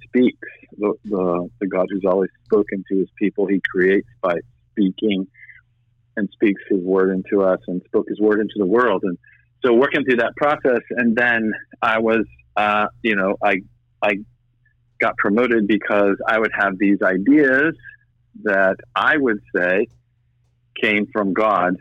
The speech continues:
or, um, from creative thinking, 'cause, because being a, a person who's transformed, any of us, this, one of the signs of the Holy Spirit is creati-, creativity. Um, you're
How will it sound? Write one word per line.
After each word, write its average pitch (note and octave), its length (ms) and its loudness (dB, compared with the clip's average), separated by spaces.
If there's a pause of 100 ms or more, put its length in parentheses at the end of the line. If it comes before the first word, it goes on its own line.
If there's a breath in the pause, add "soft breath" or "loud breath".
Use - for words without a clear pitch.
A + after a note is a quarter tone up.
(200)
or, F#2 400 0 (140)
um, F#2 400 0
from G2 180 -4
creative G#2 460 2 (120)
thinking, F#2+ 460 -4
'cause, F#2+ 180 -4 (420)
because G2+ 300 -2 (100)
being A#2 380 2 (140)
a, F#2+ 40 -4 (320)
a - 80 -4 (160)
person G#2+ 340 -4
who's G2 300 -2
transformed, G#2+ 720 -2
any B2 160 2
of F2+ 120 -4
us, F#2 120 0 (880 soft breath)
this, - 200 -4
one A2+ 140 0
of G2 60 0
the F#2+ 120 -2
signs A2 180 2
of G2+ 100 -2
the F2+ 60 0
Holy G2 200 2
Spirit F3 280 0
is G#2 60 -4 (100)
creati-, G2+ 500 2
creativity. G2+ 840 0 (640)
Um, G2 260 -4
you're F#2+ 100 -4